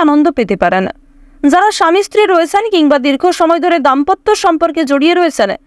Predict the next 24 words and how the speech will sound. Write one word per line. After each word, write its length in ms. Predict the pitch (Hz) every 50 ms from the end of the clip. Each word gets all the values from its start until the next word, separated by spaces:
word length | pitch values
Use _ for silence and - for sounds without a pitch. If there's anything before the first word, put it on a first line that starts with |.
| _ _ _ _ -
একে 260 | - 269 320 320 - 427 320
অপরের 360 | - 320 - 370 370 381 370
মধ্যে 260 | 381 403 392 302 381 392
বিভিন্ন 320 | 311 339 285 311 311 294 311 320 -
কথা 280 | - 277 277 277 - 381 403
কিংবা 280 | 392 370 311 294 302 302
দুঃখ 240 | 262 302 294 - - 403 415
কষ্টগুলি 460 | 415 392 - - 392 330 370 359 370
শেয়ার 260 | 349 - - 311 294 294
করে 160 | 269 294 285 294
নিতে 220 | 285 285 - 302
পারলে 340 | 294 - 294 311 311 285 233 - - - _ _ - _
অনেকটাই 400 | - - 277 320 294 - 339 339 -
কষ্ট 260 | 277 269 269 - - 302 277
কমবে 340 | - 277 294 302 302 254 202 170 - _ _ _ -
এবং 200 | - - 277 330 311 302
নিজেদের 300 | 302 285 339 339 370 370
মধ্যে 240 | 370 381 302 294 381
বন্ধুত্ব 480 | 269 247 285 302 302 330 359 370 - - 381
বৃদ্ধি 320 | 262 247 240 214 196 247
পাবে। 280 | 196 196 170 165 185 190 - - _ _ _ - 262
ভালোবাসা 480 | 269 285 320 349 370 381 392 381 - 403
এবং 180 | 392 330 370 359 320
বিশ্বাস 380 | 254 285 302 294 - 415 403